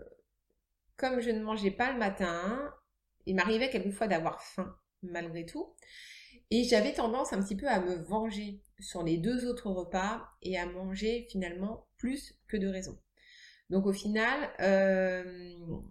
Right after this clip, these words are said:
moi le jeûne intermittent sur moi, il a plutôt eu un effet rebond dans le sens où j'ai eu tendance à prendre du poids.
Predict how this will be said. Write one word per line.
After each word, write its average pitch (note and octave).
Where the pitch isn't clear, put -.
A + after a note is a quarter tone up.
moi A3+
le B3
jeûne B3
intermittent A3+
sur A3
moi, A3
il G3+
a G3
plutôt G#3+
eu B3+
un G3
effet G#3
rebond G3+
dans G3
le F#3+
sens A#3+
où G#3+
j'ai G#3+
eu G3+
tendance B3
à G3+
prendre B3+
du G3
poids. -